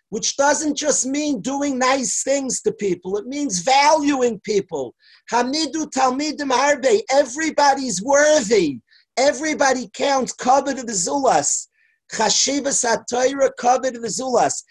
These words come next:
And then mitzvahs, Chavivas HaMitzvahs, Asus Yod L'Torah, Avodah, prayer, connection to Hashem. That a normal, regular Yid is supposed to be close to God, talking to Hashem, excited about the mitzvahs of Hashem.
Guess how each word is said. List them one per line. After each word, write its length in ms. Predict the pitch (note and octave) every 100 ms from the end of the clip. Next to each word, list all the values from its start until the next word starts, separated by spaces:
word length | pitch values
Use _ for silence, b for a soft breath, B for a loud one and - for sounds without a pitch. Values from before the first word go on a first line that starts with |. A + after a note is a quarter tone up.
| _ -
And 160 | G3 A3+
then 220 | B3 A#3
mitzvahs, 460 | B3+ - F3 D3+ -
Chavivas 500 | G#3+ F#3+ C4 C4+ -
HaMitzvahs, 560 | A3 G#3+ A3+ - F3+ - G3+
Asus 500 | G3+ B3+ B3+ - B3
Yod 280 | B3+ A#3
L'Torah, 560 | A#3 G#3+ A3 A#3+ G3+ B2+ - b -
Avodah, 720 | A3 F3 C4 C#4 C#4 G3+ E3+ -
prayer, 500 | A3 C4 C#4 G#3 F3+
connection 720 | G3+ A3+ B3+ C#4+ - C4 A3+
to 80 | A3
Hashem. 600 | G3+ - B3 A3+ D3 - B B -
That 160 | A3+
a 100 | A#3+
normal, 800 | A#3+ C#4 D4 D#4+ E4+ E4+ E4+ D4+
regular 520 | D4 D#4 D4+ D#4+ D#4
Yid 360 | D4 D4+ D#4+ D4+
is 160 | C4 -
supposed 440 | C4 D4 E4 -
to 40 | D4+
be 160 | D4
close 480 | - C#4+ D4 D4+ -
to 120 | - F#3
God, 540 | D4 D4 A#3 D3+ A#2+ - b _
talking 640 | - D#4 F4 - D#4+ C4+ -
to 80 |
Hashem, 680 | B3+ A3 - G#3 E3+ C#3+ B2 b b _
excited 800 | C#4 C4+ - D4 D4+ F4 E4+ D#4+
about 360 | C4 D4 D4 D4
the 100 | D4
mitzvahs 800 | F4 E4+ - B3 A#3+ G3+ -
of 60 | A3
Hashem. 640 | G3+ - C#4 D4 F#3 B2